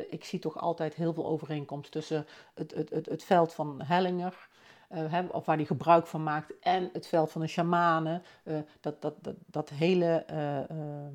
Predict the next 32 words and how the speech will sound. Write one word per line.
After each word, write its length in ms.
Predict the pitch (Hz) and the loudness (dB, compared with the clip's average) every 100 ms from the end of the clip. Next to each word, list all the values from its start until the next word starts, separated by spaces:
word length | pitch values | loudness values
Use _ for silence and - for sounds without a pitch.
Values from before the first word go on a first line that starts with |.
| 143 _ _ | -16 _ _
cyclische 640 | - 220 220 180 170 170 | -4 -2 0 0 -2 -2
denken 560 | 151 160 156 151 147 143 | 2 4 2 0 -2 -4
vanuit 680 | - 151 151 143 147 143 - - _ | -4 -2 -2 -2 -2 -6 -14 -16 _
het, 300 | 160 151 - - | -6 -4 -6 -10
het, 260 | 160 - - | -10 -10 -12
eh, 80 | - - - - 160 | -10 -10 -12 -4 0
wat 180 | 165 | 2
je 60 | 175 | 2
kunt 180 | 175 165 | 2 6
waarnemen 880 | 175 190 196 190 185 185 180 180 - | 8 8 6 4 4 4 2 0 -2
en 100 | 160 | -4
het 120 | 160 | -2
ongeziene. 680 | - 202 165 147 185 185 196 - - | 2 4 4 2 2 2 0 -6 -8
Maar 160 | - 165 | -4 6
daarmee, 640 | 202 254 262 175 170 220 226 - | 10 10 8 4 4 2 0 -14
eh, 240 | - 175 170 | -4 -2 0
dat 160 | 208 | -2
kun 120 | - 247 | -2 0
je 60 | |
dus 240 | 196 190 - | 0 0 -4
binnen, 440 | 175 208 208 202 | -2 2 2 2
op 140 | 185 175 | 0 6
deze 280 | 233 262 185 | 6 6 0
manier 240 | 165 170 | -2 -2
kun 100 | 208 | -2
je 60 | 214 | -2
dat 140 | 214 | -4
gewoon 180 | 208 - | -8 -4
ongelooflijk 640 | 240 208 190 170 160 156 | -2 0 0 -2 -6 -12
veel, 420 | - 160 156 156 - | -2 2 2 -2 -8
eh, 400 | 156 151 147 | -10 -8 -8
eh, 60 | 143 | -8